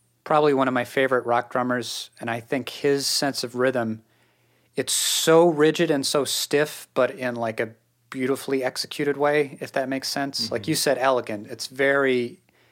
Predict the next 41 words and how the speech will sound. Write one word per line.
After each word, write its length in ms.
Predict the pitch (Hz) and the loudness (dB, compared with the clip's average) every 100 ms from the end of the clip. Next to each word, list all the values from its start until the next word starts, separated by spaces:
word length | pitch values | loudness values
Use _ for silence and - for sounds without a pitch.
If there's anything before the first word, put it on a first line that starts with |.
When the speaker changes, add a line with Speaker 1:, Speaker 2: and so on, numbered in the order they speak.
| _ _ | _ _
Speaker 1:
he, 460 | - 151 143 135 - | -8 -6 -6 -8 -6
it's 200 | 131 143 | -2 2
always 280 | 147 156 | 2 2
sounds 360 | - 143 127 - _ _ - | 0 -2 -2 -8 _ _ -20
proper, 640 | - - 139 - 104 92 - - | -8 0 0 0 -6 -10 -16 -16
Speaker 2:
Mm-hmm. 380 | 110 110 110 113 _ _ _ _ _ _ _ _ _ _ | -14 -12 -12 -14 _ _ _ _ _ _ _ _ _ _
Speaker 1:
but 280 | 131 120 - | 0 0 0
it's, 440 | 131 120 117 - - | -2 -2 -2 -6 -4
it 260 | 139 123 - | -6 -6 -2
gives 280 | 151 139 - | -2 -2 -4
this, 480 | 135 123 - - - _ _ _ | -2 0 -2 -4 -10 _ _ _
like, 400 | 127 113 113 - _ | -4 -4 -4 -14 _
psychedelic 1160 | - - - - - 139 143 151 143 139 135 127 - - | -8 -4 -4 -4 0 0 2 0 0 2 2 0 -10 -12
rockabilly 760 | 123 123 139 113 104 98 95 98 _ | -4 -2 -2 -4 -6 -8 -8 -10 _
feel 440 | - 117 107 98 - - | -12 -6 -4 -4 -6 -16
<laughs> 100 | - | -6
Speaker 2:
Yeah. 120 | 120 | -2
Speaker 1:
on 40 | |
a 60 | 120 | 2
lot 200 | 117 117 | 2 2
of 80 | 113 | 0
these 140 | 113 | -6
songs. 360 | - 110 107 131 | -8 -10 -8 -4
I 60 | |
don't, 200 | 120 123 | -4 -4
I 40 | - - - | -10 -20 -4
Speaker 2:
Yeah. 60 | 139 | -2
Speaker 1:
don't 80 | |
think 140 | 147 147 | -2 -4
you 60 | |
get 140 | 143 139 | 2 2
anywhere 320 | 135 135 123 | 2 2 4
else. 280 | 131 110 - | 4 2 -2
I 60 | |
think 200 | 110 131 | -6 -4
that's 220 | 123 120 117 | -2 -2 -4
a 40 | |
big 200 | 120 117 | -4 -4
part 220 | 123 117 | -2 -2
of 100 | 107 | 0
what 300 | 117 113 - | 0 -2 -4